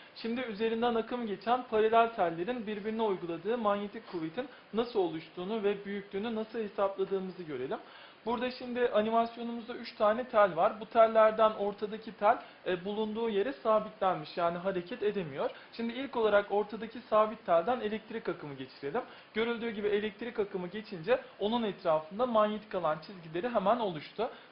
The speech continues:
Sağ el kuralına göre, e, baş parmak akımın yönünü gösterirse diğer dört parmak görüldüğü gibi manyetik alan çizgilerinin oktada görülüyor, dolaşma yönünü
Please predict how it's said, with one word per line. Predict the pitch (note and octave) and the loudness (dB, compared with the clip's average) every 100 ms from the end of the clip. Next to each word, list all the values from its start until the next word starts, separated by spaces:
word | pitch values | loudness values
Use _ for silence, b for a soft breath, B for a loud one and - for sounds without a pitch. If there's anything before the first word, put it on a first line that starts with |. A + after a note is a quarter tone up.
| - | 2
Sağ | A#3 A#3+ A#3 | 8 10 10
el | A#3 | 6
kuralına | A#3 A3 A3+ A#3 | 0 0 0 0
göre, | A3 E3+ A3+ C#4 B - | -2 2 2 2 B -4
e, | F3+ F3+ | -2 4
baş | A#3 A3+ | 2 4
parmak | A3 G3+ F#3+ F#3+ | 2 4 2 -2
akımın | F3+ - G#3+ | -8 -6 -6
yönünü | G#3+ E3+ D#3 D#3+ | -4 -6 -8 -4
gösterirse | G3+ G3 E3+ C3+ B2+ A#3+ B3+ B B | -4 -4 -8 -8 -4 -2 -2 B B
diğer | A3 A3 G#3 G#3 | 6 8 8 4
dört | A3 - | 0 2
parmak | E3 D3 D3 - | -2 0 -4 -4
görüldüğü | F#3+ G3 F#3 E3+ | -6 -4 -6 -8
gibi | D3 A3+ B3+ - | -2 -2 -2 -6
manyetik | F#3 G3+ G#3 G#3 - | 2 2 2 -6 -4
alan | E3 D3+ D#3+ | 0 0 -2
çizgilerinin | G3+ F3+ D#3+ C#3+ E3+ C4 B B | -12 -14 -8 -6 -4 -6 B B
oktada | G3+ G#3+ F#3+ E3 | 2 2 -2 -4
görülüyor, | E3+ G3 F#3 D3+ A3 A#3 G#3 | -4 -4 -4 2 2 2 0
dolaşma | G3+ G3 F3+ - D#3 | 4 4 2 -4 -6
yönünü | F#3+ F3+ D#3+ G3 | -4 -4 -4 -4